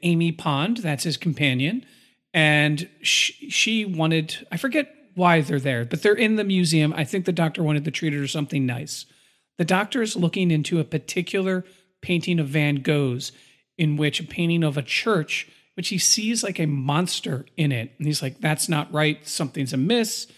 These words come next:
So he ends up deciding to go back in time right before Van Gogh painted this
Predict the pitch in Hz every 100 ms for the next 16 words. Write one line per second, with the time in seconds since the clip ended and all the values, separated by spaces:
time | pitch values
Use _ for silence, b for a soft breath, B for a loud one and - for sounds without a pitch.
0 | b b b - - 170 151 147 147 -
1 | - 170 165 170 180 - - - 135 165
2 | 165 160 170 160 - 147 143 185 170 147
3 | 135 143 156 b b - 156 165 170 185
4 | - 175 156 139 147 151 151 135 143 143
5 | - 165 170 156 135 135 -